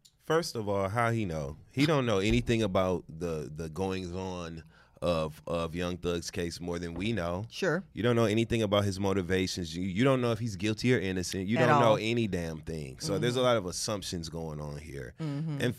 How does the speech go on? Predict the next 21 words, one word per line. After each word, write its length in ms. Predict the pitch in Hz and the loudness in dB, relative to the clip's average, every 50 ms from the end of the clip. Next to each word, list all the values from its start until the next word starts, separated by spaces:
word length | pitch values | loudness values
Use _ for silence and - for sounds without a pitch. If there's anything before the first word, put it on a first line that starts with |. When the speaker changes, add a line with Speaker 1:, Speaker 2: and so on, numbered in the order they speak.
| - | -2
Speaker 1:
and 240 | - 123 139 127 - | 2 2 2 2 2
Akon, 680 | 135 139 160 156 151 151 135 123 107 90 78 71 69 - - - _ _ _ _ _ _ _ _ _ _ _ | 2 0 0 0 2 2 2 2 2 0 -2 -4 -8 -10 -14 -20 _ _ _ _ _ _ _ _ _ _ _
tighten 260 | - 160 165 170 170 | 0 2 2 2 2
your 120 | 160 156 156 | 2 0 0
shit 180 | 156 - 147 | 0 2 2
up 160 | 139 143 139 - | 2 2 4 4
anyway. 420 | 143 156 151 131 120 98 90 87 | 2 4 4 6 6 6 6 6
Like, 200 | 85 87 87 92 | 4 4 4 4
you 120 | 127 175 | 4 4
have 200 | 170 156 131 - | 6 4 4 4
other 180 | 113 127 117 117 | 4 2 2 2
pressing 540 | - - - 131 127 120 - - 113 101 95 | 0 0 2 2 2 2 2 -2 -4 -2 -2
matters 360 | 101 98 92 87 87 80 78 | 0 0 0 0 0 -2 -4
at 140 | 87 78 78 | -4 -6 -4
hand. 460 | 90 104 107 104 98 87 73 71 69 | -2 -2 0 0 0 -2 -4 -6 -6
Speaker 2:
Very 240 | 78 143 180 175 156 | -4 -2 0 0 2
Speaker 1:
Let's 260 | 151 - 131 139 - | 4 4 4 4 4
Speaker 2:
much 80 | 160 139 | 2 2
Speaker 1:
talk 80 | 131 123 | 4 4
Speaker 2:
so. 60 | 135 | 4
Speaker 1:
about, 220 | 127 120 107 - | 4 4 2 0